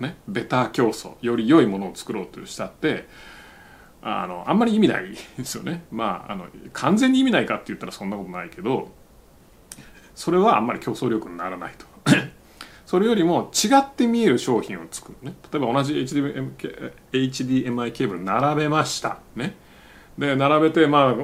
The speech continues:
なんか伝送速度がどのことか細かいこと書いてあるけども、一般ユーザーそんなの知らないと、どれにしようかなと。大体なんで決めるかって言ったら長さで決めるとか、ね。まあ、僕は個人的には柔らかさで決めるとかね、そういう風な感じですけども、だからそういう、要は、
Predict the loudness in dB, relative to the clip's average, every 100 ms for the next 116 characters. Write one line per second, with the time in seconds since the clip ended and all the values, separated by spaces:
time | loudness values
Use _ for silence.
0 | -2 -2 0 0 -2 -2 0 2 2 0
1 | 0 -4 -6 -4 -4 -2 0 0 0 -6
2 | -6 -4 -2 -2 -4 -2 0 0 -2 -4
3 | -4 -4 -4 -2 -2 0 -2 -4 -4 -2
4 | -2 -2 0 0 -2 -10 -10 -20 -16 -4
5 | -2 0 2 4 4 2 -2 -4 -8 -4
6 | -2 2 2 0 -2 -6 -4 -2 -2 -2
7 | -6 0 0 0 -10 -20 -20 -10 -6 -6
8 | -8 -18 -20 -4 -2 0 0 0 0 2
9 | 2 2 4 2 0 0 0 2 2 4
10 | 4 2 0 -6 -6 -2 0 2 2 2
11 | 0 -2 -4 -4 -4 -2 -2 -4 -6 -8
12 | -8 -10 -14 -18 -18 -20 -20 -8 -4 4
13 | 6 10 10 12 10 8 8 6 6 4